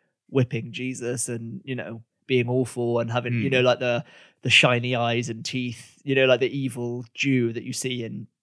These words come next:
Speaker 1: cinema. So in, like, old Disney films and
Speaker 2: Mel
Speaker 1: stuff like
Speaker 2: Gibson
Speaker 1: that.
Speaker 2: films. Yeah.
Speaker 1: Uh,
Speaker 2: Um,
Speaker 1: it's that kind of thing. But I mean, I'm, I'm, I'm just saying this from what I've seen from the, the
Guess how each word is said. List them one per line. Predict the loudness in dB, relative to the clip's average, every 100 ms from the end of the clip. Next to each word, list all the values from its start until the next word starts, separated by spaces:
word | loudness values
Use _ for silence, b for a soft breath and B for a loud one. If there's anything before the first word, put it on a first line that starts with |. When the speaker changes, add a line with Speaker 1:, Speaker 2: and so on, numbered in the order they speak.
| _
Speaker 1:
cinema. | 2 2 2 -6
So | -6 -6 -8 _ _ _ _ _ _ -2
in, | 4
like, | 6
old | 6 4
Disney | -2 -2 -6
films | -8 -8 -6
and | 2
Speaker 2:
Mel | 2
Speaker 1:
stuff | 4
like |
Speaker 2:
Gibson | 0 -4
Speaker 1:
that. | -6
Speaker 2:
films. | -10 -8
Yeah. | 0 0 0 b b b
Speaker 1:
Uh, | 6 10 10 8
Speaker 2:
Um, | 6 _ _
Speaker 1:
it's | 2 2 0
that | 4 4 4
kind | 0 -2 -2 -6
of | -8 -12 -18 _ -2
thing. | 4 4 4
But | 6
I | 8
mean, | 8
I'm, | 4 2 4
I'm, | 2
I'm | 0 0
just | 0 2
saying | 2
this | 0 0
from | 2 2 2 -8 _ -20 -20
what | -8 4 6
I've | 6
seen | 2 -6 -8
from | -6
the, | -4 -4
the | -2